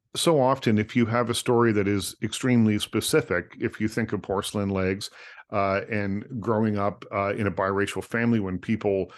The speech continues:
when there weren't as many of them where you were growing up, where people didn't talk about it as much, that kind of thing, perhaps you felt like an outsider, and,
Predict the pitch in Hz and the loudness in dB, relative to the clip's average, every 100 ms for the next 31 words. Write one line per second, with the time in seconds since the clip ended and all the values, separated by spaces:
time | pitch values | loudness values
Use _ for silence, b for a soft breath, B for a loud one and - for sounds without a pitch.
0 | B 117 104 92 113 135 113 113 113 113 | B -2 0 2 2 2 2 2 2 2
1 | 107 113 101 101 95 95 92 92 95 107 | 2 0 0 0 0 -2 -4 -4 -2 -2
2 | 123 - 95 95 92 90 90 - - 101 | -2 -4 -2 -2 0 -2 -6 -8 -8 -6
3 | 98 92 95 113 117 120 110 113 104 104 | -6 -6 -6 -4 -2 -2 -2 -2 -4 -6
4 | 101 104 - 101 101 113 107 107 98 104 | -4 -4 -6 -10 -6 -4 -4 -4 -4 -4
5 | 98 - 104 104 95 95 92 85 87 - | -6 -6 -6 -4 -4 -8 -10 -12 -10 -6
6 | 110 120 113 110 104 101 | -2 0 0 0 0 -4